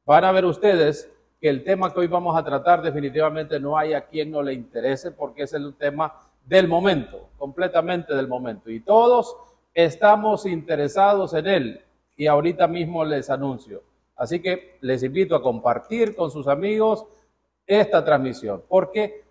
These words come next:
vamos a iniciar en este momento y vamos a presentar. ¿Qué tema vamos a tratar hoy? Un tema, les dije antes, muy importante. Los apagones de la ene, los apagones de la luz.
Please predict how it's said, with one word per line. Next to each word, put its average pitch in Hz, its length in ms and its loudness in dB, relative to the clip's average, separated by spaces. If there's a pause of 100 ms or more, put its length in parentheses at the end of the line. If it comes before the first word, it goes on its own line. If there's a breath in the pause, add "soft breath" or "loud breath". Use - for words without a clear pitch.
(320)
vamos 202 420 8
a 170 60 4
iniciar 156 400 0
en 170 100 -2
este 170 160 -4
momento 214 640 0
y 226 40 -4
vamos 202 320 0
a 156 100 2
presentar. 123 840 -4 (380)
¿Qué 247 120 4
tema 233 280 2
vamos 208 280 2
a 165 120 2
tratar 160 340 2
hoy? 220 340 0
Un 175 200 -8
tema, 190 480 -2
les 139 180 -6
dije 170 220 0
antes, 185 520 -4 (420)
muy 240 280 2
importante. 127 560 -4 (960)
Los 175 440 6
apagones 180 720 6
de 143 120 4
la 139 160 4
ene, 160 280 -4 (880)
los 175 440 4
apagones 175 760 4
de 151 100 0
la 156 120 4
luz. 208 540 0